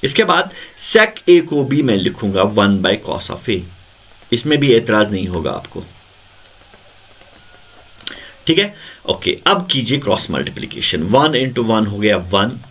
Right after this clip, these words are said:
minus sin square A, denominator में sin A।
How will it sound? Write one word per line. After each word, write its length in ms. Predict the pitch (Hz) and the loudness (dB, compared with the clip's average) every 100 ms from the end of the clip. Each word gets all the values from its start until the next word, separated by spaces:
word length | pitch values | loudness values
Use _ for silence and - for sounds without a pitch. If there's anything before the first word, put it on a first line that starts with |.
| - | -8
minus 640 | 95 87 85 92 98 104 - - - - | -4 -2 -2 -2 -2 -4 -10 -18 -10 -4
sin 380 | 90 90 - 180 - | 0 0 -2 -6 -8
square 460 | - 165 165 160 | 0 2 2 2
A, 220 | 120 120 - - - - - - - - - - | 2 2 0 -8 -20 -20 -20 -20 -20 -20 -20 -16
denominator 760 | 104 107 120 120 117 104 98 92 | -2 0 0 0 0 0 -2 -2
में 160 | 98 | -2
sin 440 | 101 - 71 50 | -4 -6 -8 -8
A। 60 | - | -10